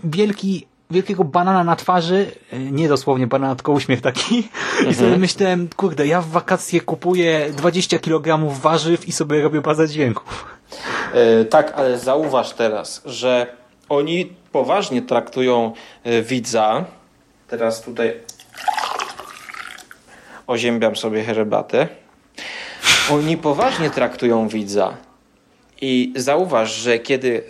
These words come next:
Speaker 2: rozwalą tę kapustę, to kilka ujęć później mamy zupełnie jakby mega realistyczne ujęcie, które mogłoby się znaleźć w jakimś filmie gore,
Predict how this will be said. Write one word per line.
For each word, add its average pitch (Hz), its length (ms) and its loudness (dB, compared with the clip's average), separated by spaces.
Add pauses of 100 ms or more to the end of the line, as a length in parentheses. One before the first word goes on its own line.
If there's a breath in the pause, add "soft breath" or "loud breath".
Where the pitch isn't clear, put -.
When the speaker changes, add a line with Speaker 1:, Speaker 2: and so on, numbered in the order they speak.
Speaker 2:
rozwalą 120 720 0
tę 107 160 -4
kapustę, 110 800 -4 (1000 loud breath)
to 127 120 2
kilka 226 360 -2
ujęć 143 340 -2
później 135 760 -6 (460 soft breath)
mamy 143 600 0 (460)
zupełnie 170 1200 0 (1000)
jakby 127 320 -2
mega 156 560 2
realistyczne 151 1120 -2
ujęcie, 120 840 -2 (280 loud breath)
które 139 260 0
mogłoby 156 500 0
się 139 200 0
znaleźć 143 460 0
w 127 40 -4
jakimś 131 400 -4
filmie 147 380 -2
gore, 113 640 2